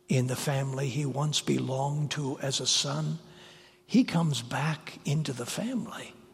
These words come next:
period. To be sure,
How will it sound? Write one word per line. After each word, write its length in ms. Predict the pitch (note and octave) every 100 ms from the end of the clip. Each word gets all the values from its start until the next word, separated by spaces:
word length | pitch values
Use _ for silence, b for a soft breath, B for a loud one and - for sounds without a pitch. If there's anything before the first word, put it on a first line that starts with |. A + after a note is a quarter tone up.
| - _ _ _
period. 480 | - A3+ B3 G2 - - - - - - _ _ _ _ _ _ _ B B B B B B B B _ -
To 80 | D3+
be 100 | D#3+
sure, 560 | - C4+ G#3+ B2 E3+